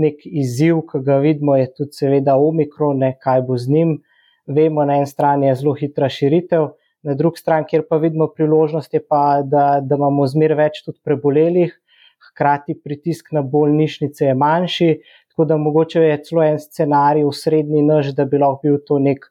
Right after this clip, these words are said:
zadnji resnejši val in z tega naslova nekako gledamo naproti nekim, a,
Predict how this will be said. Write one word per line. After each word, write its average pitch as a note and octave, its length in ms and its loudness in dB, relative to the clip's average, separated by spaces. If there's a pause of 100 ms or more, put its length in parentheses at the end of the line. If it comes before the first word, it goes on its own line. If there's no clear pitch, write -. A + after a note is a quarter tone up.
(240)
zadnji C#3 520 -2
resnejši C3+ 560 -2
val D3+ 320 0 (360)
in C3 120 -8
z - 140 -20
tega C#3+ 180 0
naslova C3+ 480 0
nekako B2 320 -6
gledamo B2+ 580 0 (400)
naproti C3+ 680 -2
nekim, B2+ 480 0
a, B2 460 -2